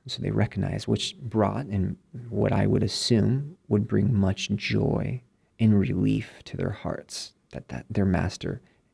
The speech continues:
was really the Messiah and that he risen from the dead. But number two, what happened is it released Jesus, mm, to go on to the next thing that he needed to do, and that was to appear to the disciples,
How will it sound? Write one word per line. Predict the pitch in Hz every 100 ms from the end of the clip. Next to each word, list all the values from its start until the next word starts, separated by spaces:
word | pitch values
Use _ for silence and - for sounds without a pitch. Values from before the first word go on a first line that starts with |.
| _ _ - - _ _ -
was | 98 98 95 135
really | 92 92
the | 92
Messiah | 92 - - - - -
and | - -
that | -
he | -
risen | - 104 -
from | - -
the |
dead. | - - - - _
But | 98
number | 92 92
two, | 95 - 117 92 - - - _ _ _ _ _ _ _
what | 90 92
happened | 113 127 90
is | 92 -
it | -
released | 101 104 123 139 - -
Jesus, | 120 107 101 65 82 - - - _ _ -
mm, | 107 123 127 131 123 123 123 123 131 _
to | -
go | 107 104
on | 90 92 95
to | -
the |
next | 95 76 - - - _ _ _ -
thing | 87
that | 76 -
he | 90
needed | 85 - -
to | 85
do, |
and | -
that | 65
was | - -
to | - - 113 - _
appear | 87 - 92 87
to | 82 -
the | -
disciples, | - - - - - - -